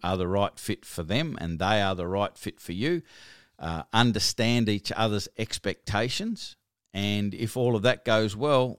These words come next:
there shouldn't be any resistance at all for someone, um, paying you for putting your time into a proposal, putting your knowledge and your intellectual pr-,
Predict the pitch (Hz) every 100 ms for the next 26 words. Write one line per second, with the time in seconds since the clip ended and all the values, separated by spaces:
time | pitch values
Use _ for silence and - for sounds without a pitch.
0 | _ 113 120 110 135 120 113 113 - 151
1 | 156 117 104 127 - 107 98 107 147 202
2 | 62 - _ _ _ _ - 110 - 120
3 | 113 107 107 101 - _ - 101 104 101
4 | 101 107 _ _ _ - 120 135 151 123
5 | 92 80 110 170 - - - _ - 113
6 | 107 - 123 113 104 95 92 - 107 123
7 | 139 147 131 - 139 151 151 139 135 -
8 | 107 - 117 - 120 156 185 185 - -
9 | _ 127 120 104 98 98 98 110 139 175
10 | - 113 101 101 131 131 113 113 - 104
11 | 95 -